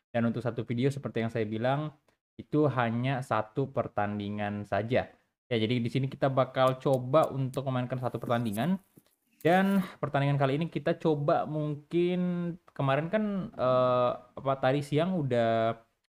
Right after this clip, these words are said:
eh, sore sih tepatnya. Eh, sore udah kita ini, eh, mainkan antar M U dengan City dari Manchester.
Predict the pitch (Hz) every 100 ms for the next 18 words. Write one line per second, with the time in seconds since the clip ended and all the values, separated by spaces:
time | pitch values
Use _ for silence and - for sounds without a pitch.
0 | _ 117 113 110 127 123 - 110 117 104
1 | 95 _ _ _ _ - 110 113 117 120
2 | 156 143 117 120 - 104 104 107 - _
3 | - _ _ _ _ _ _ _ _ _
4 | _ _ _ 127 123 110 - 110 107 104
5 | 107 104 107 123 123 110 107 104 107 113
6 | 110 113 110 107 104 104 104 - 104 113
7 | - 98 107 104 104 -